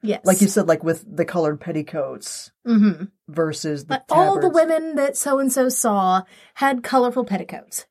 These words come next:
Speaker 1: It's totally cool.
Speaker 2: Mm-hmm.
Speaker 1: That's not an info dump. That's one sentence. But when you spend three paragraphs or pages or the majority of the chapter talking about walking down the street in the outfit of every woman that this person sees,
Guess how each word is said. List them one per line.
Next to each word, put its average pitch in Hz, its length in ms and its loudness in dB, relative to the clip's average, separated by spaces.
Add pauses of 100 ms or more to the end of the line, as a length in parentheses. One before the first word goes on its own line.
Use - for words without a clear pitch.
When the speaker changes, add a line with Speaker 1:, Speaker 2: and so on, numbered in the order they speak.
Speaker 1:
It's 349 180 0 (160)
totally 403 560 0
cool. 392 500 2
Speaker 2:
Mm-hmm. 156 220 -12
Speaker 1:
That's 302 220 -2
not 370 140 2
an 339 100 0
info 339 240 0
dump. 190 240 -4
That's 214 200 -8
one 233 200 0
sentence. - 560 -4 (420)
But 240 160 4
when 254 140 4
you 247 100 0
spend 311 400 0
three 240 400 -4
paragraphs 226 880 0
or 202 400 -2
pages 233 580 -2
or 190 300 -4
the 190 80 -6
majority 214 420 2
of 214 120 -2
the 202 40 -12
chapter 220 560 -2 (380)
talking 226 340 2
about 226 240 2
walking 196 400 2
down 214 240 4
the 208 80 2
street 226 400 -2
in 220 100 0
the 208 140 2
outfit 196 360 2
of 190 100 0
every 208 200 0
woman 214 420 2
that 208 120 2
this 208 200 0
person 220 400 2
sees, 233 500 -2